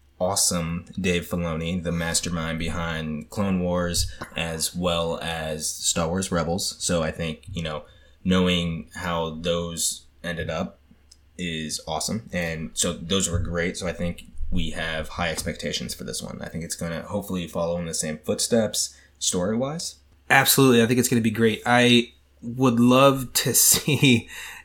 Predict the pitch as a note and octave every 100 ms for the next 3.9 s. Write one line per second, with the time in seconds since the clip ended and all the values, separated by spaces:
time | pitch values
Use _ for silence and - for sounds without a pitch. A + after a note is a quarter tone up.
0 | - - F#3 B2+ C#3 D3 D3 C3 - C#3+
1 | D3 D3 B2+ A#2 A#2 A2+ - - - -
2 | - - - - D#3 C3+ C#3 C3 B2 A2
3 | A2+ A2 - A#2+ - A#2 - -